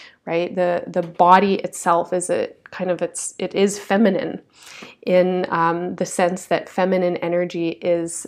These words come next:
the birth energy, it is the body energy. So when I'm looking at this chart, this is like, it's a, it's, the feeling for me is we're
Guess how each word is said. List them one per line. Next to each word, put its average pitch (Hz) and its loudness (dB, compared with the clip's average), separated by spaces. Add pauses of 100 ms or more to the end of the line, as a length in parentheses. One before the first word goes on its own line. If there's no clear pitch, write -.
the 175 -6
birth - -4
energy, 160 -4
it 175 -4
is 170 -4
the 170 -12
body 165 0
energy. 165 -10 (1800)
So 226 8
when 233 8
I'm 294 10
looking 320 8
at 220 2
this 196 -2
chart, - 6
this 214 2
is 214 2
like, 180 2
it's 180 -2
a, 185 0
it's, 185 -4
the 180 0
feeling 269 8
for 190 -4
me 170 -2
is 175 -2
we're 175 0